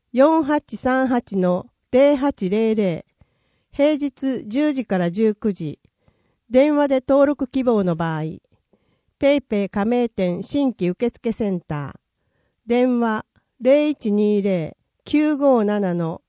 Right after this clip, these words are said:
六四零。年中無休、十時から十九時。問い合わせ、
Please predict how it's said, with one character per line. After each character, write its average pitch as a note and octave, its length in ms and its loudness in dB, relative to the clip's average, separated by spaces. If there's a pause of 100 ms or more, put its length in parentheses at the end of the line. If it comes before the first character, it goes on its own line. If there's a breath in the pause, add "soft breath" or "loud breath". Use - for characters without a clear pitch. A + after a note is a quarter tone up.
六 G#3 300 -2
四 A3 340 0
零。 D#3 320 -6 (560)
年 C#4 280 0
中 G3 240 2
無 E3+ 180 -2
休、 F3+ 400 -6 (540)
十 D4 260 0
時 B3+ 120 -4
か F#3+ 140 -4
ら D#3+ 200 -6 (140)
十 A#3 220 0
九 A#3 180 -2
時。 E3+ 300 -12 (840)
問 C#4+ 240 2
い C#4+ 60 2
合 C4+ 80 2
わ C4 140 0
せ、 A#3 380 -6